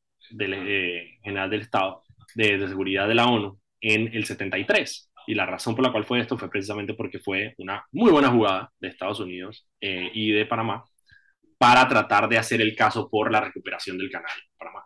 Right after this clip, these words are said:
Entonces, u-, se usó ese espacio y el hecho de que vinieran todos estos países acá a Panamá para realzar, digamos, la, el,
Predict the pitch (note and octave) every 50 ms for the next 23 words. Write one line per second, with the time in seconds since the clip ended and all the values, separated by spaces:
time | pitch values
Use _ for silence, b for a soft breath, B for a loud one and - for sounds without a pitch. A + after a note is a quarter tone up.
0 | _ _ _ _ F#2 F#2 F2+ - - - A2+ A2 - - A2 G#2 G#2 - - -
1 | C3+ B2+ B2+ D3 D3 - _ - G#2 G#2+ F#2+ - B2+ A2+ - - C3+ C3+ C3+ -
2 | A2 G#2 A2+ A2+ _ _ _ _ _ - G#2+ G2 G2+ G2+ G2+ - B2+ A#2 A2+ A2+
3 | A2 G2+ G2+ G2 G#2+ G#2+ A2+ A#2 A2+ A2+ A2+ C#3 B2+ B2+ C3+ B2 A#2 - C#3 -
4 | - - G2+ G2+ G#2+ G#2+ B2 A#2+ A#2 A#2 - G#2 F#2+ G2 - _ - G2 G#2 G#2
5 | G2+ G#2 - - A2 A#2+ A#2+ A#2 A2 A2+ A#2+ - _ _ _ _ _ _ _ _
6 | _ - G#2+ A2 A2+ A2+ A2 - G#2+ G#2 G2 F2+ F2+ F#2 F2+ - - - G2 F#2+
7 | F#2+ - - _ _ _ _ _ _ - G#2 G2+ G2 F#2+ F#2 F#2+ G2+ G2 G2+ G#2+
8 | F#2+ F2+ E2 D#2 - - - - F#2+ F#2 F2+ - - -